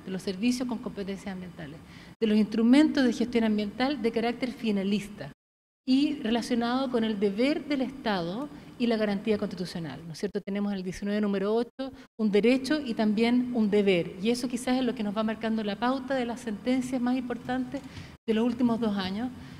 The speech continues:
algunas de las cuales son, por cierto, muy desconcertantes,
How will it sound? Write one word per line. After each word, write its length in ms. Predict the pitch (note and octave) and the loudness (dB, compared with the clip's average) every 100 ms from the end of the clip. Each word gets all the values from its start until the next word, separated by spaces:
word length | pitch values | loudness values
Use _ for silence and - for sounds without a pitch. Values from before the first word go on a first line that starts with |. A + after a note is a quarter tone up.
| - | -8
algunas 320 | A#3 B3 D#4 | -4 2 4
de 60 | E4 | 4
las 120 | D#4 | 2
cuales 320 | D4+ D4 D#4+ | 2 2 4
son, 220 | D#4 D#4+ D#4 | 2 -2 0
por 140 | D4 | -2
cierto, 360 | - D#4 C#4+ C#4 | -2 -4 -2 -2
muy 240 | C#4+ D4+ | 0 0
desconcertantes, 960 | B3 B3+ C4+ C#4+ C4 F4+ D#4+ D4 - | -2 -4 -4 -4 -4 0 2 0 -4